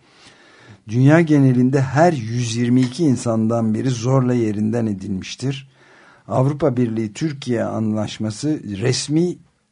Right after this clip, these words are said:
insan kaçakçılığıdır. İnsan haklarına aykırıdır. Avrupa Birliği bu anlaşmayla mülteci yaşamları için mücadele etmekten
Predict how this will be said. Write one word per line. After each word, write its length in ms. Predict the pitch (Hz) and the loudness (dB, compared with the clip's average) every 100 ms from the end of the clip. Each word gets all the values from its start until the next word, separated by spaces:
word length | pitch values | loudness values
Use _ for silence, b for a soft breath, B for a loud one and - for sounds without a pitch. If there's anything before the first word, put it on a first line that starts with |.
| _ _ _ _ _ _ _ 123 | _ _ _ _ _ _ _ -4
insan 460 | 120 - 143 139 | -2 0 2 2
kaçakçılığıdır. 1040 | 120 110 110 95 - 104 104 98 110 135 B B B - | 0 -4 -6 -6 -8 -6 -6 -6 -6 -10 B B B -8
İnsan 320 | 110 - 156 | -4 2 2
haklarına 380 | 143 135 135 139 | 2 2 2 4
aykırıdır. 600 | 135 135 143 147 147 143 - B B B B B - | 2 0 -2 -2 -2 -6 -12 B B B B B 0
Avrupa 460 | 123 143 170 139 | 4 4 2 2
Birliği 340 | 139 131 135 147 | 2 2 2 4
bu 100 | 156 | 4
anlaşmayla 580 | 143 131 135 135 127 | 4 2 2 2 2
mülteci 520 | 123 123 123 127 127 151 | 2 2 0 -4 0 0
yaşamları 580 | 127 - 123 123 127 123 | 0 2 2 2 2 -2
için 220 | - 117 | -2 0
mücadele 600 | 117 113 120 113 127 131 | 0 2 0 2 0 0
etmekten 640 | 117 117 117 - 120 113 | -2 -4 -6 -4 -4 -4